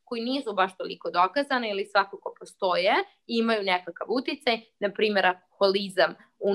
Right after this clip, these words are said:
neki procenat je zapravo dokazan da je u porodicama gde već postoji alkoholičar i taj transgeneracijski obrazac onako, da kažemo, biva nasleđen, odnosno ponavlja se.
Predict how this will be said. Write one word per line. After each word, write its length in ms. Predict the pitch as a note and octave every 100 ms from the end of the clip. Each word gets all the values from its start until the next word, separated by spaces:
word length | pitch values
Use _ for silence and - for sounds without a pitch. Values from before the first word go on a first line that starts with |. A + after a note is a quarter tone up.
| G3
neki 460 | B2+ G#3 G3+ F#3+ F#3
procenat 600 | G#3 E3+ - G#3+ E3 -
je 60 | F3+
zapravo 420 | E3 - F3+ F3
dokazan 540 | F3 E3 G#3 F#3 F3
da 60 | F3
je 40 |
u 100 | E3+ -
porodicama 680 | F#3+ F#3+ F#3+ F3+ F3+ E3+
gde 180 | F3+ F3
već 240 | F3 F3 -
postoji 400 | E3+ G#3+ C4+ D#4
alkoholičar 720 | C#4 C4 - A#3+ B3 B3 G3+
i 160 | G3+ -
taj 260 | G#3+ G3+ G3 _ _
transgeneracijski 1000 | G#3+ G#3 G3+ G3 F#3+ F3+ F#3+ G#3+ - G3+
obrazac 540 | F#3 F#3 F3 G3+ F#3 F3+ _ _
onako, 380 | G3 G3 F3 -
da 100 | F#3+
kažemo, 460 | F#3+ F#3+ F#3+ F#3+ F#3 _ -
biva 360 | G#3+ A3 F#3+
nasleđen, 640 | F#3+ F#3 - G#3+ G#3+ C#4 B3+
odnosno 440 | G#3 G#3 - G3
ponavlja 520 | F#3+ F3 E3+ F#3+ G#3+ C4+
se. 200 | D#4+